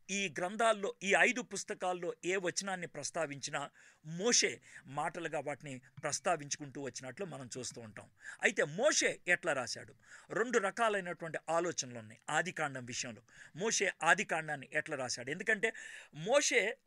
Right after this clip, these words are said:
పుట్టక మునుపు ఆదికాండంలో ఉన్న విషయాలు జరిగిపోయినాయి. ఒక విధంగా చెప్పాలంటే ఆదికాండానికి మోషేకి మధ్యన దగ్గర దగ్గర నాలుగు వందల సంవత్సరాల గ్యాప్ ఉన్నది. అయితే నాలుగు వందల సంవత్సరాల క్రితం జరిగినటువంటి విషయాన్ని మోషే ఎట్లా రాయగలిగాడు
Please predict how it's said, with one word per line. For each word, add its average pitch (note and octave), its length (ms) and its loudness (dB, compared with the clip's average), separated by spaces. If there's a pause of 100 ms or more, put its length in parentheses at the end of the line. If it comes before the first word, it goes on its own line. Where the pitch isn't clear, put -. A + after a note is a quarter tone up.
(160)
పుట్టక B3+ 340 2
మునుపు A#3 600 0
ఆదికాండంలో G3 680 0
ఉన్న E3 140 -4
విషయాలు D#3+ 340 -2
జరిగిపోయినాయి. C3 600 -6
ఒక D#3+ 120 -6
విధంగా G#3+ 240 -2
చెప్పాలంటే F3+ 580 -2 (500)
ఆదికాండానికి G#3 1000 2 (100)
మోషేకి F#3 540 -2
మధ్యన D#3+ 400 -6
దగ్గర F3+ 280 -2
దగ్గర D#3+ 340 -2 (140)
నాలుగు F#3 400 -2
వందల E3+ 220 -2
సంవత్సరాల F#3 500 -2
గ్యాప్ E3+ 440 4 (220)
ఉన్నది. D#3+ 280 -4 (500)
అయితే F#3 200 2
నాలుగు G#3+ 420 0
వందల G#3 260 0
సంవత్సరాల A3+ 480 0
క్రితం F#3+ 340 -6
జరిగినటువంటి F3 640 -2
విషయాన్ని D#3+ 580 -4
మోషే G3+ 500 2 (100)
ఎట్లా F3+ 300 4
రాయగలిగాడు D#3 680 2